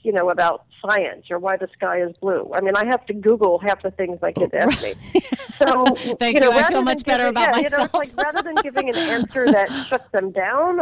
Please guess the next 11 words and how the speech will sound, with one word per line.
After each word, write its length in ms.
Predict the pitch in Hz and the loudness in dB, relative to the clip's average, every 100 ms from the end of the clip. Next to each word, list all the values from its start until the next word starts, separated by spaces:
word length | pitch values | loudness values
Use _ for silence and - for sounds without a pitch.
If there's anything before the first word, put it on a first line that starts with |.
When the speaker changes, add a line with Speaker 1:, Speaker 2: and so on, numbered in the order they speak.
| - | -2
Speaker 1:
or 420 | 226 214 208 208 | 0 2 2 2
Speaker 2:
Yeah. 120 | 160 | 2
Speaker 1:
that, 320 | 190 190 196 190 | 2 2 2 -2
um, 380 | 190 190 180 185 | -4 -4 -4 -4
maybe 260 | 208 202 208 - | -6 -6 -10 -2
sends 180 | 214 208 | 0 0
a 80 | 196 | 0
negative 400 | 180 190 220 220 | 0 2 2 0
message, 500 | 220 220 254 247 - _ _ _ _ - | -2 0 -2 -2 -12 _ _ _ _ -2
just 160 | 262 | -2
to 80 | 262 | -2